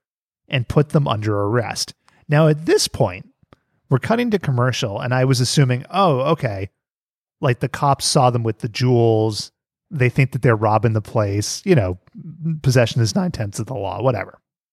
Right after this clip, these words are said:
But we come back, and everybody is in a single prison cell.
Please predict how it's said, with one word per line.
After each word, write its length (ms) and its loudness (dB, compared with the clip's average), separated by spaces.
But 80 0
we 80 4
come 220 0
back, 400 0
and 120 -4
everybody 640 -2
is 140 -2
in 140 4
a 40 2
single 520 0
prison 400 2
cell. 400 -8